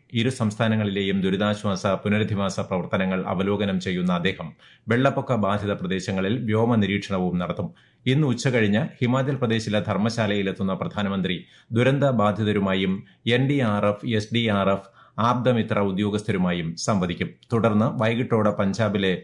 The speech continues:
ഗുരുദാസ്പൂരിലെത്തുന്ന ശ്രീ മോദി മുതിർന്ന ഉദ്യോഗസ്ഥരുമായി ചർച്ച നടത്തും.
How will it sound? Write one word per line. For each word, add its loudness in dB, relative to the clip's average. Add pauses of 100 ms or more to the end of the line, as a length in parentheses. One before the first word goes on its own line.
(300)
ഗുരുദാസ്പൂരിലെത്തുന്ന 2
ശ്രീ -2
മോദി 0
മുതിർന്ന 2
ഉദ്യോഗസ്ഥരുമായി 2
ചർച്ച -4
നടത്തും. -2